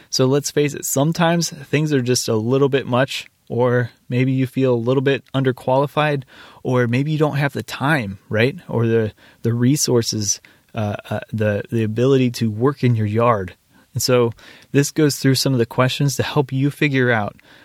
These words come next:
whether you should hire a landscape designer or do the work yourself. And it tries to give a pra-, pragmatic look, pragmatic view at that. 'Cause sometimes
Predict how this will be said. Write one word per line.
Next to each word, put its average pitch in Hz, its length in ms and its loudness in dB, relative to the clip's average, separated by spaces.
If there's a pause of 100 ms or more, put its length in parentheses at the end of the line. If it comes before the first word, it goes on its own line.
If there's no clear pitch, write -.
(180)
whether 123 280 2
you 120 200 2
should 113 140 -6
hire 123 320 0
a 117 40 0
landscape 117 480 -2
designer 139 560 0 (300)
or 120 60 -2
do 127 140 2
the 135 120 0
work 123 240 2
yourself. - 480 -4 (360)
And 110 120 -4
it 110 80 -6
tries 139 300 0
to 139 60 -4
give 123 220 0
a 110 160 0
pra-, - 320 -6 (220)
pragmatic 117 640 0
look, 117 380 0 (380)
pragmatic 127 480 0
view 113 200 0
at 117 80 -2
that. - 260 -12
'Cause 117 160 0
sometimes 156 520 0